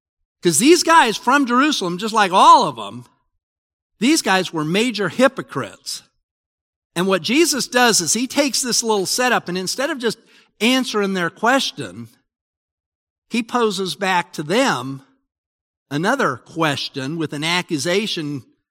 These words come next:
hidden in it that basically thoroughly exposes the fact that these guys are just hypocrites.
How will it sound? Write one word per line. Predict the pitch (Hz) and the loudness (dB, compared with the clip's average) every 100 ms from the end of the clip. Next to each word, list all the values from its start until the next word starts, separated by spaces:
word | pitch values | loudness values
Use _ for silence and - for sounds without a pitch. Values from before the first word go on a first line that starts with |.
| _ _ | _ _
hidden | - 220 254 185 | -4 -2 0 -2
in | 143 120 | -4 -4
it | 123 - _ _ _ _ _ _ _ | -6 -8 _ _ _ _ _ _ _
that | 165 175 | -6 -2
basically | 185 208 220 180 180 | 0 0 -2 -4 -6
thoroughly | 156 - 220 254 208 160 | -4 -2 0 0 -2 -4
exposes | - - 196 214 254 160 147 135 | -6 -6 0 0 0 -4 -8 -8
the | 156 | -10
fact | 170 156 151 | -4 -2 -2
that | - 131 | -8 -8
these | 160 269 - | -4 -6 -6
guys | 143 135 139 | -8 -8 -10
are | |
just | 131 151 - _ _ _ | -14 -16 -16 _ _ _
hypocrites. | 196 - - - 98 - - - | -4 -2 -8 -14 -16 -16 -18 -20